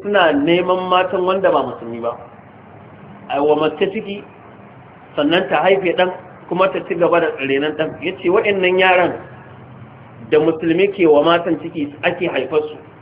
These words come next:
su ji tsoron Allah su bari, in ba haka ba musifa za ta faru nan gaba. Bayan wanda suka je suka yi wa'azi sun kwana, washe gari za su fita daga garin, mota ta lalace a bayan gari. Mutanen da aka je aka yi musu wa'azi jiya,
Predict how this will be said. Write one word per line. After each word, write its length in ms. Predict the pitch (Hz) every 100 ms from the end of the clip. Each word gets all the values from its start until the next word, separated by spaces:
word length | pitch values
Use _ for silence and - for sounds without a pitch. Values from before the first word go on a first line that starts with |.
| - - - - -
su 80 | 147
ji 100 | 156
tsoron 360 | 226 190 175 175
Allah 360 | 175 185 170 -
su 80 | 147
bari, 220 | 156 156 147
in 180 | 185 214
ba 140 | 185
haka 200 | 185 180
ba 100 | 165
musifa 420 | 170 147 202 202 175
za 120 | 170
ta 100 | 170
faru 220 | 131 131
nan 140 | 143 135
gaba. 180 | 113 127 - - - - - - - - - - - - - - - - - - - - 123
Bayan 260 | 147 180 185
wanda 200 | 196 170
suka 180 | 185 175
je 120 | 165 170
suka 160 | - 160
yi 60 |
wa'azi 420 | 151 165 139 160
sun 200 | 160 165
kwana, 280 | 160 160 165
washe 240 | 156 139 135
gari 220 | 135 156
za 180 | 165 170
su 60 | 160
fita 200 | 139 156
daga 200 | 151 131
garin, 280 | 123 143 143
mota 280 | 147 160 139
ta 120 | 151
lalace 400 | 147 147 131 -
a 100 | 139
bayan 260 | 127 131 131
gari. 180 | 117 - - - - - - - - - - -
Mutanen 460 | 135 175 180 180 180
da 140 | 170
aka 140 | - 160
je 80 | 165
aka 220 | 170 170
yi 80 | 156
musu 240 | 160 156
wa'azi 440 | 156 160 143 143 147
jiya, 200 | 160 143